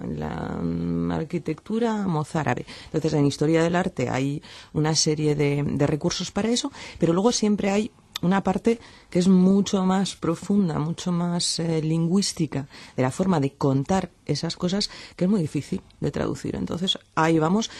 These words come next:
No, eh, buscamos un resultado propio de un lingüista o de un tra-, de un traductor. No es esa la idea, sino una reflexión y una, un entrenamiento a los recursos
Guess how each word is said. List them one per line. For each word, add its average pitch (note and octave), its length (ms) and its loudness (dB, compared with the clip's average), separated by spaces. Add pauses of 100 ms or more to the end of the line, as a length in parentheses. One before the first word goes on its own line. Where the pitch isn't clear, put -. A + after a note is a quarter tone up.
(600)
No, A3 440 6
eh, G3 240 2
buscamos G3 440 2
un G3+ 80 4
resultado F#3 720 2
propio F3 320 0
de E3 120 4
un D#3+ 160 2
lingüista D#3 480 2
o C#3 60 2
de C#3 100 2
un C#3+ 100 2
tra-, D3 240 0
de C#3 420 -2
un C#3 120 4
traductor. D3 600 -2 (440)
No D#3 440 4
es D#3+ 240 2
esa D#3 240 0
la D3+ 100 2
idea, D3+ 260 4
sino E3 300 2 (300)
una F#3 220 4
reflexión F#3 720 2
y D#3 100 -2
una, E3 380 2
un D#3+ 120 4
entrenamiento D#3+ 680 4
a F#3+ 60 4
los D3 160 2
recursos D#3 640 0